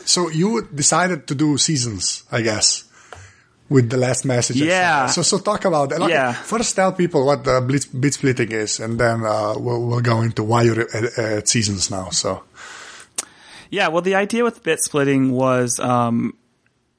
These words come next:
Speaker 2: actually sort of inspired by one of these public radio shows I mentioned earlier called Fresh Air, which is an interview show here in the U S. You can get the podcast, of course, anywhere in the world.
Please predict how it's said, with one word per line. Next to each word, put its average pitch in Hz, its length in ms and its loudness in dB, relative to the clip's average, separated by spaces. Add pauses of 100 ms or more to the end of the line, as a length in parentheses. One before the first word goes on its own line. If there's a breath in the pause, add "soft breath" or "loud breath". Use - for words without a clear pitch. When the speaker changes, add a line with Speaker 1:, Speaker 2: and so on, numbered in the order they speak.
(360)
Speaker 2:
actually 135 680 0
sort 135 260 0
of 131 140 -2
inspired 127 480 0
by 123 180 2
one 123 160 2
of 120 80 0
these 120 140 -2
public 123 320 -4
radio 139 280 2
shows 123 280 0
I 120 60 2
mentioned 120 340 2
earlier 120 340 2 (220)
called 117 200 -6
Fresh 135 300 -2
Air, 117 320 -2 (320 loud breath)
which - 220 -6
is 120 260 0
an 120 160 2
interview 120 380 2
show 117 480 0 (180)
here 123 340 -4
in 120 120 2
the 120 80 0 (100)
U 117 100 2
S. 120 240 0
You 120 60 -8
can 120 140 -4
get 123 80 -4
the - 80 -14
podcast, 117 500 -2
of - 80 -14
course, 117 260 -2
anywhere 117 240 0
in 117 80 0
the 113 80 -2
world. 117 360 -2